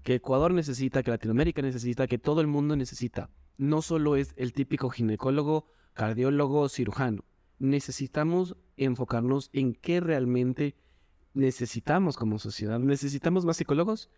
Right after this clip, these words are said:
¿Necesitamos más psiquiatras? ¿Necesitamos más dermatólogos? ¿Necesitamos más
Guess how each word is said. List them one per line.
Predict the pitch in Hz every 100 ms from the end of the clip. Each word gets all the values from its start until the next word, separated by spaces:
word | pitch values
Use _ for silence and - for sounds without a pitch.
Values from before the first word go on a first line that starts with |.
| _
¿Necesitamos | - 127 151 160
más | 156 151
psiquiatras? | - 135 139 185 202 -
¿Necesitamos | 143 139 135 131 131 131 143 139
más | 139 143 _ _
dermatólogos? | 135 131 127 139 147 165 180 175 - _
¿Necesitamos | 151 156 139 135 147 147 139
más | 139 147